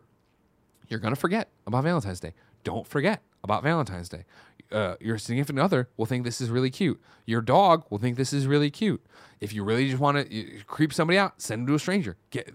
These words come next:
you get one pair, you send the matching pair to a stranger, and you say, "Now we match." And <laughs> man, where, where we match now? Hijinks ensue. Uh, Blessing.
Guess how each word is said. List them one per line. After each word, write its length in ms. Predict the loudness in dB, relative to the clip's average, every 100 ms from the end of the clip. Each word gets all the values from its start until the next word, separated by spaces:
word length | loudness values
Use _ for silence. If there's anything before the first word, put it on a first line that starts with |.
| -16
you 320 | -12 -4 0 2
get 180 | 2
one 180 | 2 0
pair, 260 | 2 0 -2 -8 -20 -6
you 140 | -2
send 240 | 2 2
the 40 | 2
matching 300 | -2 -2 -2
pair 200 | 2 4
to 60 | 2
a 40 |
stranger, 320 | 2 2 2
and 80 | -2
you 60 | -4
say, 260 | -4 -4 -6 -10
"Now 200 | -4 -4
we 80 | -4
match." 400 | -6 -6 -8 -16 _ -12
And 300 | -10 -8 -4 -2
<laughs> 100 | 0
man, 440 | 2 4 4 4 -2 -10 -6 -6 -2
where, 480 | 2 6 6 6 4
where 480 | 4 6 6 4
we 160 | 2 2
match 400 | 2 2 2 0
now? 340 | 0 2 2 -2 _ _ _ _ _ _ _
Hijinks 460 | 2 4 4 -2 -6
ensue. 300 | -10 -8 -10 -12 _ _ _ _ _ _ _ _ _ _ _ _ _ -8 -2 6
Uh, 140 | 8 10
Blessing. 360 | 10 8 0